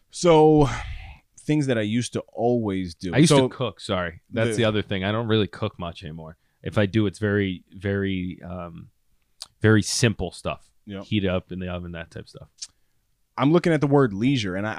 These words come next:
Speaker 1: I think it really takes away from the leisure for me. Like, I used to choose to, you know, it wasn't a big deal without a child to go with the guys for the night. You know what I
Speaker 2: <laughs> Yeah,
Speaker 1: mean?
Speaker 2: yeah.
Speaker 1: Um, and I'm serious about that. I'm being,
Speaker 2: Yeah,
Speaker 1: being
Speaker 2: no,
Speaker 1: very
Speaker 2: I agree
Speaker 1: honest.
Speaker 2: with you.
Speaker 1: Um, you
Speaker 2: But
Speaker 1: know,
Speaker 2: it's also
Speaker 1: in
Speaker 2: weird 'cause it's covid, so it's hard to
Speaker 1: Yeah, but it was much
Speaker 2: You know what I'm
Speaker 1: easier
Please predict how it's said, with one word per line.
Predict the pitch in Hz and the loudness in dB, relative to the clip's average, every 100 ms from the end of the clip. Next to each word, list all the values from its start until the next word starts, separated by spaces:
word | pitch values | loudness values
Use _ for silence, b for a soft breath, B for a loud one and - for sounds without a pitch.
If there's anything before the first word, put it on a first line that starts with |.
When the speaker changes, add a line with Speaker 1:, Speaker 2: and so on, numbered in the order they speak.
| 123 | -4
Speaker 1:
I | |
think | - 160 160 | -2 -2 0
it | 143 | 0
really | 135 139 127 | 4 4 2
takes | 131 120 | 0 -2
away | 120 117 | -2 -4
from | - 107 | -6 -8
the | 95 | -8
leisure | 92 107 135 151 131 107 92 | -8 -6 -4 -4 -4 -4 -6
for | - 95 | -8 -10
me. | 90 87 | -10 -8
Like, | 95 92 | -8 -6
I | |
used | 107 123 - | -4 -4 -6
to | |
choose | 104 - - 139 135 131 113 - | -8 -6 -2 0 0 -2 -4 -8
to, | - 117 110 107 101 90 | -6 -4 -2 -4 -6 -6
you | 110 | -6
know, | |
it | 107 | -4
wasn't | 123 120 | -4 -4
a | 113 | -4
big | 113 104 | -6 -4
deal | 120 113 | -4 -2
without | 104 110 104 | -4 -4 -6
a | |
child | 95 - 110 110 98 92 | -8 -6 -4 -4 -6 -10
to | 101 90 92 80 _ _ _ _ _ _ | -12 -12 -12 -16 _ _ _ _ _ _
go | 113 | -6
with | 107 101 | -6 -8
the | 95 | -8
guys | 107 107 101 | -6 -4 -6
for | - 98 | -8 -14
the | 87 | -10
night. | 95 92 - | -8 -10 -10
You | 107 101 | -8 -6
know | 110 | -4
what | 113 | -4
I | |
Speaker 2:
<laughs> | 110 | -4
Yeah, | 113 | -4
Speaker 1:
mean? | 131 | -4
Speaker 2:
yeah. | 110 110 104 - 110 107 104 | -8 -10 -12 -6 -2 0 0
Speaker 1:
Um, | 104 101 - | -2 -4 -2
and | 143 | 0
I'm | 131 | 0
serious | - 180 127 - | -2 -2 -2 -4
about | 98 92 | -8 -6
that. | |
I'm | 95 | -6
being, | 110 123 | -2 -2
Speaker 2:
Yeah, | 147 | 0
Speaker 1:
being | 117 | 0
Speaker 2:
no, | 135 | 0
Speaker 1:
very | 120 120 | 2 4
Speaker 2:
I | |
agree | 117 127 117 | 4 2 0
Speaker 1:
honest. | 104 | -4
Speaker 2:
with | 101 95 | -10 -12
you. | 110 | -6
Speaker 1:
Um, | 107 107 104 | -4 -2 -2
you | 98 | 0
Speaker 2:
But | 139 | 0
Speaker 1:
know, | |
Speaker 2:
it's | 113 | 2
also | 170 170 165 | 2 2 2
Speaker 1:
in | |
Speaker 2:
weird | 143 139 - | 0 0 0
'cause | 117 | -4
it's | 92 | -2
covid, | - 127 98 90 | -2 0 -2 -6
so | 110 | -8
it's | 90 | -8
hard | - 127 123 - | -2 -2 -2 -4
to | 113 | -4
Speaker 1:
Yeah, | 104 214 208 160 135 | -2 2 4 6 6
but | 160 | 4
it | 165 | 4
was | 147 | 2
much | 160 180 147 | 2 2 2
Speaker 2:
You | |
know | 147 | 0
what | 139 | 0
I'm | 185 | -2
Speaker 1:
easier | 170 143 | 0 2